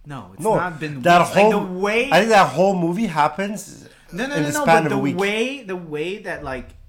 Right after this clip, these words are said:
Speaker 1: uh, uh, Sean Bean and, like, Nick Cage are talking about it, like, they've been,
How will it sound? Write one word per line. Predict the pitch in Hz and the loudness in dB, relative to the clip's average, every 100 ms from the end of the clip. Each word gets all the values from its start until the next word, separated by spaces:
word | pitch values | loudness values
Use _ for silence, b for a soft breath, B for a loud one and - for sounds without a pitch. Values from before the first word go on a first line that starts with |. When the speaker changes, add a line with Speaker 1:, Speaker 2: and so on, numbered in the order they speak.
| - | -12
Speaker 1:
uh, | |
uh, | 135 127 123 120 120 117 131 123 117 117 117 113 110 | -8 -8 -8 -10 -12 -14 -12 -10 -10 -12 -14 -16 -16
Sean | - 151 139 131 | -14 -12 -10 -10
Bean | 131 147 | -10 -10
and, | 143 131 | -10 -10
like, | 131 123 113 | -10 -10 -12
Nick | 131 135 123 | -14 -14 -14
Cage | 135 135 135 120 | -10 -10 -10 -10
are | 120 | -12
talking | 113 120 123 139 | -12 -10 -10 -8
about | 120 117 117 | -8 -8 -10
it, | 117 | -12
like, | 131 127 | -14 -12
they've | 127 139 139 | -12 -12 -12
been, | 147 151 143 | -12 -12 -14